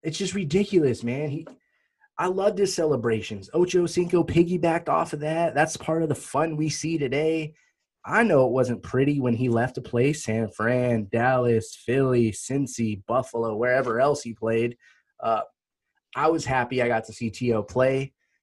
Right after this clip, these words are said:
I thought he brought it every Sunday. You didn't have questions about Terrell Owens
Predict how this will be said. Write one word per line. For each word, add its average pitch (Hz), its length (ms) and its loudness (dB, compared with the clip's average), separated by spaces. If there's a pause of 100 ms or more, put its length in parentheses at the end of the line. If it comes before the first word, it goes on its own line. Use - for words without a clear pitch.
(180)
I 127 100 2
thought 120 300 0
he 123 160 -6
brought 110 420 4
it 123 160 0 (480)
every 135 480 4
Sunday. 120 800 0
You 113 140 -4
didn't 143 280 2
have 131 260 -2
questions 127 640 -2
about 104 340 -4
Terrell 110 340 0
Owens 113 440 -2